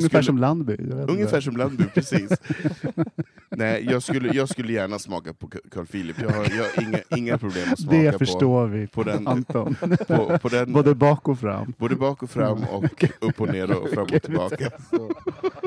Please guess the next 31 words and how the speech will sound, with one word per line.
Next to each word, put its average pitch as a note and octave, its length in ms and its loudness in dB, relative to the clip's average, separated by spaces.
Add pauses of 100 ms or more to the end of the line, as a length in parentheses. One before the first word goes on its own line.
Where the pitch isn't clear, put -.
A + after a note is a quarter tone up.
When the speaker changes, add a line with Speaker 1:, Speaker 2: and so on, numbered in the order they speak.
(140)
Speaker 2:
Det C#3 360 -2
är C#3+ 60 6
Speaker 3:
Åh, B2 40 -2
Speaker 2:
tur C#3+ 220 6
att C3 80 4
han C#3 120 4
är C3 40 4
Speaker 3:
gud, B2 60 6
Speaker 2:
över A#2+ 140 4
Speaker 3:
vilken C3+ 180 4
Speaker 2:
fyrtio A#2+ 200 -4
i - 20 2
alla A2 200 0
fall. G#2+ 140 -4
Speaker 3:
avslutning. G2+ 280 -8
Speaker 1:
Han B2+ 260 0
är D3 40 4
över A2+ 180 2
fyrtio, F2+ 260 -6
det - 100 -4
är B2+ 60 4
han A#2 80 2
Speaker 2:
Ja. G#2+ 140 2
Speaker 1:
verkligen. F#2+ 640 -4
Speaker 2:
Så A#2 80 -2
att A2 120 -6
det A2 480 -2
Speaker 1:
Men, E3+ 340 -2 (160)
eh, A#2+ 240 0
Camilo, C#3 500 0
vad E3+ 460 -2